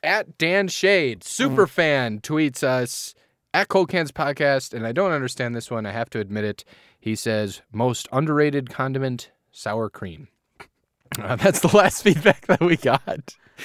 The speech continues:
Speaker 2: He tweeted that at the Cold Cans Pod account?
Speaker 1: Yes, he did. Um,
Speaker 2: Most underrated condiment, sour cream.
Speaker 1: is that some sort of, like, code that we're supposed to decipher? Are we supposed to understand what he's talking about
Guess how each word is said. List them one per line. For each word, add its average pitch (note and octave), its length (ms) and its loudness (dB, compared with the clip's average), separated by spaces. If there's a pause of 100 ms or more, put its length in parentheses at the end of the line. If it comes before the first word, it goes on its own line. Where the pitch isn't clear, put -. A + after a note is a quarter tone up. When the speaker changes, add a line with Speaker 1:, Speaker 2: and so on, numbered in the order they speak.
(160)
Speaker 2:
He B2+ 100 -4
tweeted F3 280 4
that D3 160 4
at B2+ 260 0
the C3+ 180 2
Cold C3 260 -2
Cans C3 220 -2
Pod A2 240 0
account? C#3 60 -2
Speaker 1:
Yes, D3 220 4
he D#3 80 2
did. B2 380 0 (180)
Um, G2+ 580 -4 (200)
Speaker 2:
Most B2 280 -8
underrated C3 520 -4
condiment, A2 360 -8
sour G#2 380 -10
cream. F#2 460 -12 (280)
Speaker 1:
is B2 140 -4
that G3+ 160 -2
some F#3+ 140 -8
sort F3 200 -4
of, C3+ 60 0
like, G#2+ 320 -4
code D#3+ 380 0
that C#3+ 100 -4
we're C3+ 100 -2
supposed C#3+ 300 -6
to - 60 -14
decipher? C3 640 -2
Are G#2+ 60 0
we B2 100 0
supposed D3 200 -8
to - 60 -10
understand A#2 480 -6
what G#2 200 -4
he's G#2+ 200 -10
talking C#3+ 400 -6
about D#3 340 -4